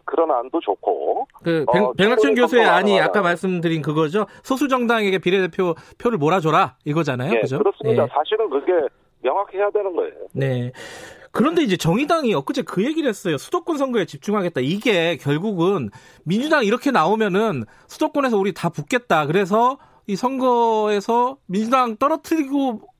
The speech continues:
Speaker 2: 떨어뜨리겠다. 이렇게 읽히기도 해요. 이거 어떻게 받아들여야 됩니까, 이거는?
Speaker 1: 아유, 뭐, 그렇게 받아들이신다면은 그런
Speaker 2: <laughs>
Speaker 1: 해석의 여지가 좀 있었던 것도 뭐,
Speaker 2: 예.
Speaker 1: 인정할 수밖에 없습니다만은, 그러나
Speaker 2: 네.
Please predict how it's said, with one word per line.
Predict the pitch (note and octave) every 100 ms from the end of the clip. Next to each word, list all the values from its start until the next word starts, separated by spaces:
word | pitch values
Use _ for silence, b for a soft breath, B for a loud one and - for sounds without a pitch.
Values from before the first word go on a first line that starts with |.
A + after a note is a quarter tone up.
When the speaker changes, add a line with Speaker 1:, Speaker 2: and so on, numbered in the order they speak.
| _ _ -
Speaker 2:
떨어뜨리겠다. | D4+ F4+ - D#4+ C#4+ B3+
이렇게 | G#3 D4 D#4+
읽히기도 | A#3 G#3 - D4+ A#3+ A3
해요. | C4 G#3+ G#3 A2+ b b
이거 | C#4 A3+
어떻게 | - D4+
받아들여야 | C#4+ G#3 D3+ C3
됩니까, | B2 A#2 A2
이거는? | G3 C3 C3+ - _ _ _ _ B B B B B B
Speaker 1:
아유, | - C3 G#2+
뭐, | B2
그렇게 | - B2 - D#3+
받아들이신다면은 | A#2+ C3+ C#3+ C#3 C#3+ C3 D#3+ C3+ B2 A#2 A#2+ G#2 F#2+
그런 | - - D3+
Speaker 2:
<laughs> | E3+
Speaker 1:
해석의 | - D3+ D3 - - D3
여지가 | C3 A#2+ C3+ B2+
좀 | C#3+ C3
있었던 | A#2 C#3 - C#3+ B2+
것도 | A#2+ A#2+ A#2 A2+ D3 A#2+ B2+
뭐, | C#3+ D3+
Speaker 2:
예. | C#3+
Speaker 1:
인정할 | B2+ C3+ B2 A#2+
수밖에 | A2+ A2 -
없습니다만은, | D3+ - A#2 G#2 G2+ F#2+ F#2+ E3
그러나 | - G2+ A#2
Speaker 2:
네. | F3